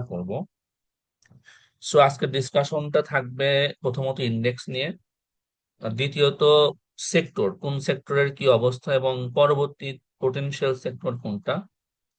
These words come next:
এবং, আহ, দুই তিনটা শেয়ার, স্পেসিফিক শেয়ার নিয়ে আলোচনা থাকবে, যেটা হয়তো বা ওয়াচ লিস্ট। But আমি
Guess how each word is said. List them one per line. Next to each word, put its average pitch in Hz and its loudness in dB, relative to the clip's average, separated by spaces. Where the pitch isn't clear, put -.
এবং, 131 2
আহ, 113 2
দুই 120 -4
তিনটা 139 2
শেয়ার, 123 0
স্পেসিফিক 131 -6
শেয়ার 127 -4
নিয়ে 127 -2
আলোচনা 113 -4
থাকবে, 117 -8
যেটা 139 -2
হয়তো 123 -2
বা 120 0
ওয়াচ 117 2
লিস্ট। 107 -8
But 123 -2
আমি 127 -2